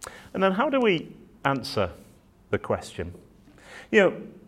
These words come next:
again, the question will sometimes come to me, you know, "Andy, why have you made the decisions you've made? You're gay, yet you don't seem to be running after a boyfriend. Why?" Or, <sighs> I'm conscious, actually, Christian teenagers are the ones who often face the hardest questions. I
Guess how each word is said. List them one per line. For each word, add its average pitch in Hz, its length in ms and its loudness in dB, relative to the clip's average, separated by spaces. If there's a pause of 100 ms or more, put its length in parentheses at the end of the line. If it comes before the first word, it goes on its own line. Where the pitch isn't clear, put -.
(680)
again, 160 360 2
the 98 60 0
question - 440 -2
will 127 120 2
sometimes 117 540 -4
come 107 200 -4
to 107 120 -8
me, 101 140 -2
you 104 60 0
know, 107 120 -2
"Andy, 156 240 -2
why 151 260 -2
have 196 120 -4
you 180 60 -4
made 151 200 0
the 127 80 -6
decisions 113 540 -6
you've 90 160 -10
made? 85 320 -6
You're 113 80 -4
gay, 107 540 -2 (680)
yet 110 120 2
you 110 60 0
don't 135 200 0
seem 123 220 -2
to 117 80 -12
be 123 120 -2
running 117 260 0
after 113 240 -2
a 107 40 -2
boyfriend. 104 640 -2
Why?" 113 680 -2 (960)
Or, 165 520 6
<sighs> - 60 -8 (1600)
I'm 165 240 -2
conscious, 196 480 2
actually, 147 360 4
Christian - 500 -2
teenagers 156 680 -4
are 156 40 -2
the 151 60 -2
ones 156 300 -2
who 147 100 -2
often 143 260 -4
face 139 280 -2
the 139 80 -2
hardest 139 460 -2
questions. 135 640 -6
I 127 180 0